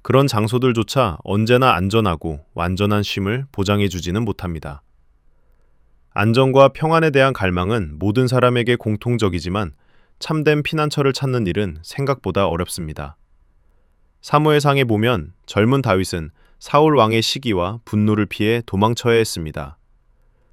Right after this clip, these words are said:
그는 생명의 위협을 느끼며 여러 곳을 전전했고, 때로는 사울의 아들이자 자신의 친구였던 요나단의 도움을 받아야 했습니다. 그럼에도 다윗이 끝내 보호받을 수 있었던 이유는 하나님께서 그와 함께하셨기 때문입니다.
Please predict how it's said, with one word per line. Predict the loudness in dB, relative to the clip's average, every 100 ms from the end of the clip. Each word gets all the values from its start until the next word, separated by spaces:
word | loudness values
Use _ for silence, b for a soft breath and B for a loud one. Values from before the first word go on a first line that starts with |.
| _ _ _
그는 | -2 0 2
생명의 | 0 0 2 2 4
위협을 | 6 6 4
느끼며 | 0 -2 0 0 -2 -4
여러 | 2 2
곳을 | 2 0 0
전전했고, | 0 0 0 -2 -4 -6 -6 -10 _ _ _ _ _
때로는 | 2 4 2
사울의 | 0 2 4 4
아들이자 | 4 2 -4 -6 -8 -12
자신의 | -10 -8 -4 -4 -4
친구였던 | -4 -4 0 0 0 -2 -2 -6 -2
요나단의 | 0 2 0 -4 -8
도움을 | -4 0 2 2
받아야 | 0 0 0
했습니다. | -2 -4 -8 -10 -14 -16 _ _ _ _ _ _ _ _ _ _ _ _
그럼에도 | -2 2 4 2
다윗이 | 2 4 4 0 -2
끝내 | -2 2 0
보호받을 | 2 2 6 4 4
수 | -2
있었던 | -2 -2 0 0
이유는 | 0 -2 -2 -6 -10 _ _ _
하나님께서 | -6 -2 0 0 -2 -4 -4 -8 -12
그와 | -4 0 0
함께하셨기 | -2 -6 -2 -2 -2 -6
때문입니다. | -2 0 0 -4 -6 -12 -14